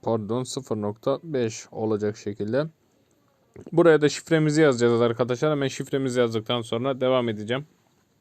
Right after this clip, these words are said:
Şöyle gördüğünüz gibi arkadaşlar şifremi yazdım. Hemen submit diyelim. Bakalım.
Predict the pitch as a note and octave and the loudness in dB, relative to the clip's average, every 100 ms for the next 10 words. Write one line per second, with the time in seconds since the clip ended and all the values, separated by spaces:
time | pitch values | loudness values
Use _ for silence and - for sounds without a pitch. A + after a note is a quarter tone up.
0 | _ _ _ _ _ _ _ _ _ _ | _ _ _ _ _ _ _ _ _ _
1 | _ _ _ _ _ - E3+ F3+ F#3 G3 | _ _ _ _ _ 0 4 8 8 8
2 | F#3+ G3+ D#3+ D3+ D3+ D3 D#3 D3+ G3+ F3 | 6 6 6 6 6 4 4 4 4 2
3 | E3+ D#3+ F3 E3+ D#3+ D3 F#3 G3+ - - | -2 2 4 6 6 4 0 -2 -16 -20
4 | - - G#3 G3 - _ - - G3+ E3+ | -20 -10 -4 -4 -6 _ -4 -4 -2 -8
5 | D#3+ A#2+ A#2+ C#3+ _ _ _ _ _ A#2 | 0 0 0 -4 _ _ _ _ _ -8
6 | A2 A2 B2+ | -4 -2 -4